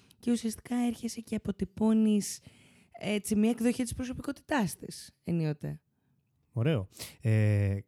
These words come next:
Speaker 2: καμβά έχεις το πρόσωπο μιας γυναίκας. Το πρόσωπο ενός άντρα; Μακιγιάρεις
Speaker 1: Βεβαίως.
Speaker 2: άντρες;
Speaker 1: Άμα θέλουνε, εννοείται.
Speaker 2: Ε, εσύ θες;
Speaker 1: Γιατί όχι;
Speaker 2: Νομίζω ότι είναι λίγο δύσκολο πάντως βρίσκεις γενικά άντρες να μακιγιάρεις.
Speaker 1: Δεν μου έχει συμβεί πολλές φορές, όμως έχει τύχει να βάψω μπαμπά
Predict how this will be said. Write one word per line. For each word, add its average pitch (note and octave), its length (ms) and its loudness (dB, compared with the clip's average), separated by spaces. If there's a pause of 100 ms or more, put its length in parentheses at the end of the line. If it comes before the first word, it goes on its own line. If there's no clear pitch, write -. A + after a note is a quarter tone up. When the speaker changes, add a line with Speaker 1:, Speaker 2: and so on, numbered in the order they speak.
(140)
Speaker 2:
καμβά A2 340 0
έχεις E3+ 240 -2
το - 100 -4
πρόσωπο D3+ 440 -2
μιας D3 260 2
γυναίκας. A2+ 800 -2 (420)
Το C3+ 80 -6
πρόσωπο D3 260 2
ενός C#3 160 0
άντρα; D3 280 0 (360)
Μακιγιάρεις A2+ 480 4
Speaker 1:
Βεβαίως. B2 140 4
Speaker 2:
άντρες; G#2 220 -2 (300)
Speaker 1:
Άμα F#3+ 100 2
θέλουνε, E3 500 -4 (120)
εννοείται. G#3+ 340 -2 (220)
Speaker 2:
Ε, G#2+ 180 0
εσύ A2 240 2
θες; A2+ 320 2 (420)
Speaker 1:
Γιατί - 260 -2
όχι; D#3 300 -2 (440)
Speaker 2:
Νομίζω D#3+ 340 6
ότι F#3 120 0
είναι G#3+ 80 0
λίγο G#3 180 4
δύσκολο C#3+ 300 2
πάντως G#2 220 0
βρίσκεις A2 320 6
γενικά G2 460 0
άντρες G#2 280 4
να F#2+ 60 2
μακιγιάρεις. G2+ 580 -4 (420)
Speaker 1:
Δεν C4 360 0
μου F4+ 60 -2
έχει E4 180 -4
συμβεί A3 260 2
πολλές F#3+ 300 0
φορές, F3+ 340 0
όμως B3+ 240 -2
έχει C4+ 260 -8
τύχει C4+ 320 -6
να A#3+ 180 2
βάψω F#3 440 -2
μπαμπά E3 580 0